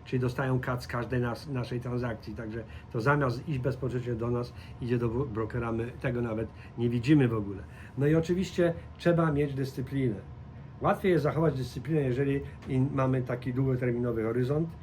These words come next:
e, bo jeżeli nic się złego nie dzieje, ja-, jakoś to wszystko idzie,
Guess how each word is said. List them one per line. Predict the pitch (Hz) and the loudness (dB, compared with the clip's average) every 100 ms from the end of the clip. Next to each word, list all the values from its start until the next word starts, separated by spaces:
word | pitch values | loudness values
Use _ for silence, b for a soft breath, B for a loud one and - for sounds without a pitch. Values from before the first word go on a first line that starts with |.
| B B - | B B -6
e, | 117 117 113 | -2 0 -2
bo | 110 117 120 127 | -2 -2 -2 -2
jeżeli | 127 120 123 120 | -2 0 2 0
nic | 131 | -2
się | - 120 | -2 -2
złego | 117 120 113 | 0 0 0
nie | 110 | 0
dzieje, | 120 170 165 | 2 4 4
ja-, | 135 131 143 | 4 2 0
jakoś | 139 131 123 | -2 -2 -6
to | - | -6
wszystko | - 123 - | -6 -6 -2
idzie, | 123 131 | -2 0